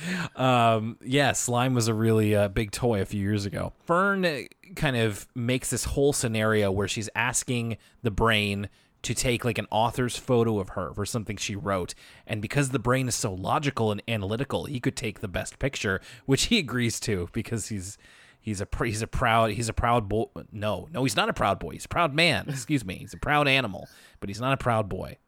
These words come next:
Like, well, unless he's voiced by, anyway, whatever. Um, <laughs> s-, so, uh, Brain takes a picture, and then Fern, uh, asks to take a picture of the brain.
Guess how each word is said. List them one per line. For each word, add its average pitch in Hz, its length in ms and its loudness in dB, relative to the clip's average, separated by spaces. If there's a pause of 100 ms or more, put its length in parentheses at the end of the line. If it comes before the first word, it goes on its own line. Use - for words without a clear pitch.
(100)
Like, 92 160 -10
well, 113 460 4
unless 110 260 0
he's 104 140 -8
voiced 92 260 -8
by, 73 160 -10
anyway, - 260 -10 (140)
whatever. - 280 -14 (600)
Um, 247 520 6
<laughs> - 20 -8
s-, - 480 -2 (800)
so, 143 640 4 (360)
uh, 123 260 2
Brain 139 380 0
takes 202 200 0
a 139 40 -8
picture, 139 420 0
and 123 140 -2
then 120 120 -2
Fern, 156 520 0 (140)
uh, 120 420 2 (400)
asks 120 400 -2
to - 40 -20
take 127 180 -6
a - 40 -14
picture 120 280 -2
of 117 80 -2
the 127 60 -8
brain. 202 360 2